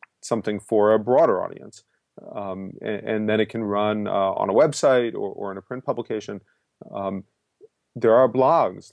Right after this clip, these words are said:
like your own that have built scholarly communities and communities of, uh, curious and engaged and educated readers, um, often, uh,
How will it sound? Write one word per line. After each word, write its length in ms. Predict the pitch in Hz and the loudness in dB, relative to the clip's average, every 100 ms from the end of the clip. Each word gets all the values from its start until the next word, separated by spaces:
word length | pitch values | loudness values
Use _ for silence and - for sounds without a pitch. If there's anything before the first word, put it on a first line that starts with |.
| 98 | -18
like 300 | - 123 135 | -2 0 2
your 180 | 151 147 | 2 0
own 440 | 170 139 95 101 - | 2 -2 -6 -14 -12
that 300 | 110 113 113 | -8 -6 -6
have 260 | 101 113 113 | -4 -6 -4
built 280 | 120 120 - | -6 -6 -8
scholarly 540 | - 110 117 107 107 | -6 -2 -2 -2 -6
communities 640 | - 117 117 123 104 101 107 | -8 -10 -6 -4 -4 -6 -6
and 200 | 101 104 | -8 -8
communities 720 | 113 110 113 110 104 101 - | -6 -4 -2 0 0 -2 -2
of, 580 | 98 101 101 101 95 | 0 4 4 4 0
uh, 440 | - - 98 101 101 - | -4 0 2 2 2 -4
curious 520 | - - 123 120 110 - | -4 2 4 6 4 0
and 100 | 104 | -4
engaged 640 | 107 104 107 107 98 92 | 0 4 4 4 0 -6
and 120 | 107 | -2
educated 500 | 101 98 107 98 101 | 0 0 -2 -2 -2
readers, 440 | 110 117 104 92 - _ _ _ - | 0 2 4 2 -4 _ _ _ -14
um, 540 | - - 98 95 95 - _ _ - - - | -6 -2 0 0 -2 -8 _ _ -14 -14 -10
often, 640 | - 123 123 - 110 107 104 | 0 2 2 2 -2 -2 -6
uh, 380 | - 101 98 95 | -2 0 2 0